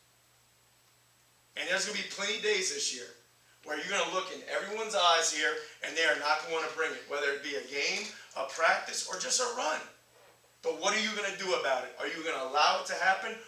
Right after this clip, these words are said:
or are you gonna bring something to the table to elevate this team? So the only way that we're gonna fight for one another, the only way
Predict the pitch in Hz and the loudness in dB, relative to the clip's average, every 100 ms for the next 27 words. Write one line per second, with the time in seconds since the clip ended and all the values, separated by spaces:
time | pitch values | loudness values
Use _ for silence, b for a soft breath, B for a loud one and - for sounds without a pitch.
0 | B - 147 156 165 143 156 160 - 156 | B -6 -4 -2 -4 -4 -2 0 0 -2
1 | - 151 - 147 143 131 - B - - | -6 -8 -6 -4 -4 -8 -12 B -8 -4
2 | 117 117 143 139 135 - - 139 127 - | -2 -2 -4 -6 -6 -6 -4 -6 -12 -18
3 | _ _ _ _ _ _ _ _ _ - | _ _ _ _ _ _ _ _ _ -6
4 | 160 160 - 196 214 214 196 208 160 - | -4 -4 -2 -2 -2 -2 4 6 6 2
5 | - 185 185 151 156 - 180 - - 143 | -4 -4 -4 -2 -4 0 0 0 -6 -8
6 | 131 127 127 123 - B B - - 202 | -8 -8 -8 -10 -12 B B -6 -2 -2
7 | 220 214 208 208 - - | -4 -2 4 4 4 -2